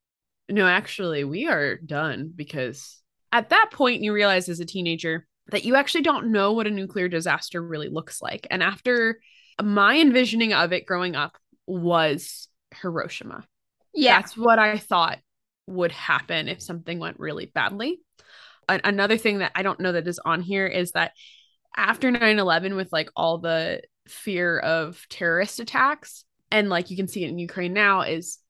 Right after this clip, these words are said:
Speaker 1: the nuclear power plant suddenly seems like a, puts a target on your back to a certain extent. Like, you realize that something going bad there could be really scary. And so, like, that's what I im-,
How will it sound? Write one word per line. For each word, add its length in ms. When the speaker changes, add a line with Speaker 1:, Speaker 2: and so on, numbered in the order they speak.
Speaker 1:
the 80
nuclear 340
power 220
plant 300
suddenly 520
seems 380
like 160
a, 120
puts 200
a 60
target 540
on 140
your 140
back 360
to 120
a 60
certain 360
extent. 520
Like, 240
you 160
realize 380
that 140
something 340
going 320
bad 360
there 380
could 100
be 120
really 180
scary. 380
And 200
so, 260
like, 240
that's 400
what 120
I 220
im-, 280